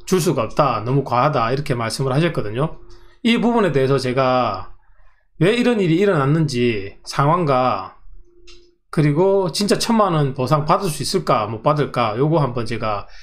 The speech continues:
이야기해 보겠습니다. 이 분야에 있어서도 뭐 제일 잘하는 게 제가 제일 잘할 것 같아요, 대한민국에서요. 지금 이 애견 호텔은 제가 가본 곳이고요.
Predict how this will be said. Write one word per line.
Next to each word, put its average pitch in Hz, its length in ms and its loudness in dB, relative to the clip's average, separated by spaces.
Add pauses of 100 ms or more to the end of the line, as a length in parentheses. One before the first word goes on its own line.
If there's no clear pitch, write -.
(200)
이야기해 135 360 2
보겠습니다. 110 600 -10 (280)
이 247 260 2
분야에 233 320 2
있어서도 143 520 2
뭐 127 120 -2
제일 185 220 2
잘하는 156 380 2
게 135 280 0
제가 180 600 2
제일 156 200 0
잘할 135 280 2
것 160 120 0
같아요, 139 240 0
대한민국에서요. 110 760 -6 (3500)
지금 202 840 0 (1160)
이 208 200 2
애견 190 220 2
호텔은 160 680 0
제가 156 220 0
가본 151 340 0
곳이고요. 120 640 -2